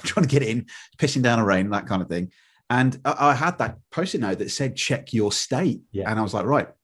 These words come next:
Speaker 1: I'm gonna learn everything in the car." And I learned to say, "Right, for that first four minutes, I'm gonna leave everything in the car. I'll then walk in and I'll say hello and have a cup of tea, stroke my cat, he's happy to see me." And also, when I think about it, when I used to be a store manager, I know store managers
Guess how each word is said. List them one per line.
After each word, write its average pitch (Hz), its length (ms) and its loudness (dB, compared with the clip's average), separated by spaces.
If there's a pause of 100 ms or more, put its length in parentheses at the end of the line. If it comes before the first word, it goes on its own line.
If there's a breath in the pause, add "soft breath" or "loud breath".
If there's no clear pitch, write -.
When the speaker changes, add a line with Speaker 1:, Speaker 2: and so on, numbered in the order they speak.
Speaker 1:
I'm 104 80 -6
gonna 104 140 0
learn 107 200 0
everything 135 300 -4
in 107 80 -4
the 98 60 -6
car." 113 220 -4
And 98 80 -6
I 104 80 -4
learned 107 520 0
to - 120 -12
say, 101 200 -2
"Right, 127 320 -2 (360 loud breath)
for 107 80 -8
that 107 200 -6
first 107 340 -4
four 104 180 -2
minutes, 101 520 -8 (380 soft breath)
I'm 101 60 -6
gonna 98 120 -2
leave 98 120 -2
everything 98 220 -8
in 95 60 -4
the 92 60 -6
car. 98 340 -6 (400 soft breath)
I'll 98 160 -2
then 98 200 -2
walk 104 260 -2
in 113 280 -6 (340 loud breath)
and 104 440 -6 (220)
I'll 131 80 -6
say 127 120 -6
hello 147 160 -2
and 175 200 -6
have 98 80 -6
a 98 60 -12
cup 90 120 -10
of - 60 -10
tea, 160 320 -6
stroke - 220 -2
my 110 80 -10
cat, 135 180 -4
he's 113 120 -6
happy 98 200 -6
to 95 60 -8
see 101 160 -6
me." 117 180 -6 (320 loud breath)
And 180 100 2
also, 214 280 4
when 180 120 2
I 214 120 4
think 226 180 0
about 160 220 -2
it, 123 80 -2
when 131 120 2
I 131 60 2
used 135 200 0
to 131 40 -8
be 131 160 0
a 110 60 -2
store 113 340 -2
manager, 131 480 0
I 135 160 2
know 139 220 0
store 110 280 -2
managers 123 600 -4